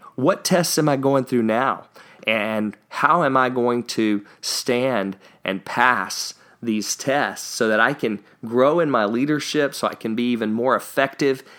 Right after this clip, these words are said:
in my leadership, and my leadership will really go the distance?" So,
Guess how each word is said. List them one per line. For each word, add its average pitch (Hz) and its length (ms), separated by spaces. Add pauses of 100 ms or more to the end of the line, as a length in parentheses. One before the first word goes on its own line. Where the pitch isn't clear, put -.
(120)
in 123 160
my 113 200
leadership, 117 560
and 110 100
my 107 120
leadership 123 520
will 107 160
really 131 540 (340)
go 113 480 (480)
the 117 120
distance?" 101 760 (260)
So, 113 440